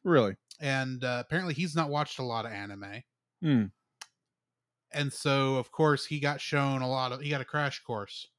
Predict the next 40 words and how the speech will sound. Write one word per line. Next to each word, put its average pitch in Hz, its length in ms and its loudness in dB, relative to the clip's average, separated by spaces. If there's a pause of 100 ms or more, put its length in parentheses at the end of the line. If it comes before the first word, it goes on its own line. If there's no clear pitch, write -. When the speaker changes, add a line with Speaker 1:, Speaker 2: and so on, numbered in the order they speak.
Speaker 1:
Oh, 160 360 10
fun. 123 640 4
Speaker 2:
So 147 200 -2
we 147 100 2
started 185 440 6
him 180 100 6
off 160 260 6
with 151 120 -2
the 139 80 -8
first 151 280 2
episode 143 440 -2
of - 100 -10
Konosuba, 131 680 -4 (680)
which 139 160 -6
is 131 180 -2
the 143 140 0
least 147 400 0
funny 143 280 2
episode 120 460 -4
of 110 100 -10
Konosuba. 113 640 -8
It's - 220 -16
where 127 100 -6
it's - 140 -10
still 127 180 -8
trying 127 280 -4
to 117 100 -8
be 120 160 -8
serious. 135 760 -6
Speaker 1:
S-, - 320 -6 (100)
poor, 131 320 6
poor 117 320 2
soul. 87 380 -4 (140)
Speaker 2:
Yes. 131 640 -4
And 139 180 -6
then 143 260 0 (200)
first - 340 -2
episode 147 380 0
of 147 40 -6
Trigun. 113 600 -2